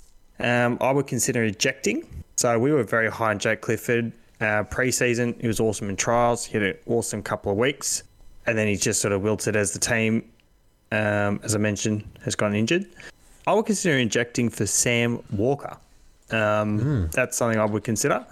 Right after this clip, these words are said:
Speaker 1: The other thing I would consider is just holding him. Um, Stu, any other ideas, or what do you reckon?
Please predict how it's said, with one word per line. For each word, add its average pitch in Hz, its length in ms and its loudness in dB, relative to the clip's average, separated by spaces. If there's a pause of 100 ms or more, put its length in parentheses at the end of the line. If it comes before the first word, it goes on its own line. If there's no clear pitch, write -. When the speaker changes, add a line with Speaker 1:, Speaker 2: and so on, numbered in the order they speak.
(500)
Speaker 1:
The 139 100 2
other 135 100 2
thing 131 200 0
I 120 40 4
would 110 120 0
consider 117 280 0
is 104 120 0
just - 140 -2
holding 110 300 0
him. 101 140 -10 (640)
Um, 110 600 0 (160)
Stu, 185 420 2
any 147 180 2
other 147 180 2
ideas, 165 580 0
or 123 600 2 (100)
what 131 80 -2
do 123 60 2
you 120 60 4
reckon? 98 260 -4